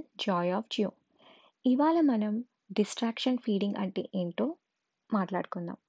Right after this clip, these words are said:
బేబీ లెడ్ వీనింగ్‌లో డిస్ట్రాక్షన్ ఫీడింగ్ ఉండకూడదు అంటారు. లేకపోతే ఫోర్స్ ఫీడింగ్ ఉండకూడదు అంటారు. అంటే పిల్లల్ని డిస్ట్రాక్ట్ చేసో, లేకపోతే ఫోర్స్ చేసో తినిపించకూడదు.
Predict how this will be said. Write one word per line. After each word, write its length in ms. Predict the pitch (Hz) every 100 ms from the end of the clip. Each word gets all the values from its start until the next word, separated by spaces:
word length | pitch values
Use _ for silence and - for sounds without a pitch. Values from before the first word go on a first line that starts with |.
| _ _ - - - _
బేబీ 380 | 196 240 285 330
లెడ్ 260 | 320 311 226
వీనింగ్‌లో 440 | 208 196 190 185 233
డిస్ట్రాక్షన్ 600 | 220 196 - 214 - 233
ఫీడింగ్ 400 | 226 202 170 214
ఉండకూడదు 640 | 240 208 185 175 170 170 202
అంటారు. 400 | 220 190 170 175 _ -
లేకపోతే 340 | 202 - 214 247
ఫోర్స్ 360 | - 214 233 -
ఫీడింగ్ 360 | 220 196 196
ఉండకూడదు 540 | 196 170 170 165 156 220
అంటారు. 360 | 202 170 165 -
అంటే 260 | 196 180 226 311 _ - - _ -
పిల్లల్ని 500 | 196 214 214 208 196 214 -
డిస్ట్రాక్ట్ 520 | 185 - - 190 190 -
చేసో, 320 | 175 - 175 - _ -
లేకపోతే 540 | 185 - - 175 180 165 156 - _ _ _ _
ఫోర్స్ 320 | - 214 226 -
చేసో 280 | 190 185 254
తినిపించకూడదు. 720 | 240 202 190 190 - 170